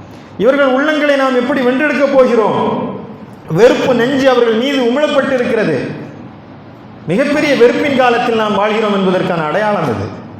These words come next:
அப்ப மனிதர்கள் செத்தான பரவாயில்லை, அதிலே மதத்தை தேடுவது, அவர்களெல்லாம் முஸ்லிம்கள்லாம் அழிய வேண்டும் என்ற ஒரு எவ்வளவு கீழ்த்தரமான ஒரு பதிவு. இன்னும் ஒரு சில பேர் எழுதுகிறார்கள்,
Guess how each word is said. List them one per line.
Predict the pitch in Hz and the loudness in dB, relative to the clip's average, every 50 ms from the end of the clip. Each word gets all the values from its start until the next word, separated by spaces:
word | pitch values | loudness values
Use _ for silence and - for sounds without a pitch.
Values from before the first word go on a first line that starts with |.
| - - - - - - - - - - - - - | -18 -18 -20 -20 -20 -20 -20 -20 -20 -20 -20 -16 -10
அப்ப | 120 120 147 | -6 -4 -4
மனிதர்கள் | 135 147 156 180 202 214 196 165 156 143 123 - | -2 0 0 0 0 0 0 0 0 -2 -2 -2
செத்தான | 156 147 - - 214 220 220 202 180 | -2 -2 -2 0 0 0 0 0 -2
பரவாயில்லை, | 175 170 165 165 151 143 135 131 123 | -2 -2 -2 -2 -2 0 0 -2 0
அதிலே | 127 170 170 151 | 0 0 0 0
மதத்தை | 131 127 131 135 175 175 - 170 147 | -2 -2 -2 -2 -2 -2 -2 -2 -2
தேடுவது, | 131 - 127 123 110 110 110 104 98 92 - - - - - - - - - - - - - - - - - - | -2 -2 -2 -2 -2 -2 -4 -2 -2 -2 -2 -2 -2 -4 -4 -6 -6 -8 -10 -12 -14 -16 -18 -18 -20 -18 -12 -8
அவர்களெல்லாம் | - 151 175 170 160 160 170 202 220 165 156 | -4 -2 0 0 0 0 0 0 0 0 -2
முஸ்லிம்கள்லாம் | 156 - 208 208 190 180 185 202 196 170 | -2 0 0 0 0 0 0 0 0 -2
அழிய | 151 160 185 214 226 | 0 0 0 0 0
வேண்டும் | 202 185 170 165 151 143 139 | 0 0 0 0 -2 -2 -2
என்ற | 139 131 120 127 117 110 113 113 | -2 -2 -2 -2 -2 -2 -4 -4
ஒரு | 131 131 123 117 101 - - - - - - - - - - - | -4 -4 -4 -4 -6 -6 -10 -14 -16 -18 -18 -20 -20 -14 -8 -4
எவ்வளவு | 135 160 175 160 - | -2 -2 0 -2 -2
கீழ்த்தரமான | - - 196 196 190 190 180 165 - - 160 170 147 135 | -2 -2 -4 -2 -2 -2 -2 -2 0 -2 -2 -2 -2 -2
ஒரு | 120 110 98 | -2 -2 -2
பதிவு. | 120 120 123 127 107 98 95 95 - - - - - - - - - - - - - - - - - | -2 -2 -2 -2 -4 -4 -6 -6 -8 -10 -12 -14 -16 -16 -16 -18 -20 -20 -20 -20 -20 -20 -16 -10 -6
இன்னும் | 131 151 170 185 170 | -2 -2 0 0 0
ஒரு | 160 147 135 | 0 -2 -2
சில | - 135 131 | -2 -2 0
பேர் | 127 131 - 160 | 0 0 0 0
எழுதுகிறார்கள், | 143 147 147 131 127 123 110 101 101 123 143 | 0 0 0 0 0 0 -2 -2 -2 -4 -4